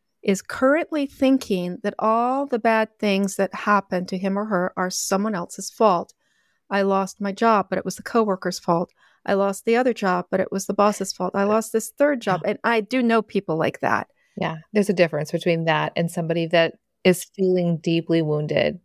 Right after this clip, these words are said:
Speaker 2: by something that terrible that's happened to them.
Speaker 1: Yes, absolutely. It's, it's really very different. In fact, the true victim mentality is a posture that actual abusers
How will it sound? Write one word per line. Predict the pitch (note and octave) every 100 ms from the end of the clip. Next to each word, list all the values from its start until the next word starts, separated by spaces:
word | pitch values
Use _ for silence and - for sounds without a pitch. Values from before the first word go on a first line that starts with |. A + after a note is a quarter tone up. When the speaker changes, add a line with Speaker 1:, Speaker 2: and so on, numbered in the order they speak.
| -
Speaker 2:
by | C#3+
something | D#3+ D#3+ D#3 E3+ - - -
that | D#3+ - - _ _ _ _ -
terrible | E3 D3+ F3
that's | - G#3
happened | F#3+ G3
to |
them. | G3 F3
Speaker 1:
Yes, | E3 - -
absolutely. | G3+ G#3+ - G3 G3+ F#3+ F3+
It's, | F#3 -
it's | G#3 -
really | C#4+ A3
very | F#3+ A3 A3+
different. | G#3+ G#3+ A3 G#3
In |
fact, | G3+ A#3+ G#3 - G3
the | G3 F#3+ -
true | - F4+ G4+
victim | G3 G3
mentality | F#3 F#3 F3+ F3 F3 F#3 - _ _ _ _ _
is | A3 G#3+ G#3+ G#3+ - -
a | A3
posture | - B3 A#3+ G#3+ G3
that | F#3+ -
actual | A3+ B3 A3+ F#3+
abusers | F3 C#4+ F4 F3+ E3+ -